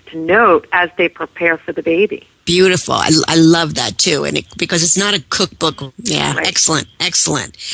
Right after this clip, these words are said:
Speaker 2: What are some of the key steps, uh, to keeping a baby safe?
Speaker 1: Well, the first thing is obviously a hundred percent supervision. I think when many people bring the baby home, they, you know, it, it, there's so much going on.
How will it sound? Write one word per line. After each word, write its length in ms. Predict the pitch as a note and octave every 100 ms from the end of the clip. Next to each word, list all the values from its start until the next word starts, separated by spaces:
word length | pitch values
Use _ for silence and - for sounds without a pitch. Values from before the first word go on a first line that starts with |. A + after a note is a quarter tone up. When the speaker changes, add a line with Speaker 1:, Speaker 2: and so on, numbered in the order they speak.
| - -
Speaker 2:
What 160 | G#3 B3+
are 120 | A#4+ G4+ -
some 220 | - A3
of 60 | G3+
the 40 |
key 260 | - - G#3
steps, 680 | - - D#2 - - - -
uh, 160 | - -
to 120 | -
keeping 400 | - F3+ D#3 D#3+
a 60 | D3+
baby 260 | D3 C#3
safe? 640 | C#3 - D3 - - - - _ _ _ - - F#3
Speaker 1:
Well, 280 | A3+ A#3+
the 100 | A3+
first 300 | G#3+ B3+ C4 -
thing 220 | A3+ G3+
is 100 | F#3+ -
obviously 460 | F3+ F3+ F#3 - F3
a 40 |
hundred 340 | - A3 G#3 G3+
percent 340 | F#3 F3 E3
supervision. 680 | - E3 D3+ D#3+ D3 - - -
I 140 | F#3+
think 320 | - F#3+ -
when 160 | F#3+ F#3
many 240 | F#3 G3
people 300 | F#3+ G3 F#3
bring 280 | D#3 F#3+ G3
the 80 | G3
baby 320 | F#3+ F3 F3
home, 500 | - G#3 G3 E3+ E3+ - - F3+
they, 380 | F#3+ F#3 F#3 F3 -
you 180 | - F#3+
know, 240 | F#3 F3 F3
it, 160 | - -
it, 80 | F3+
there's 180 | F#3+ F3 - -
so 200 | A3 C4
much 280 | B3+ G3+ -
going 260 | F#3 F3+ F3
on. 400 | F3 E3+ E3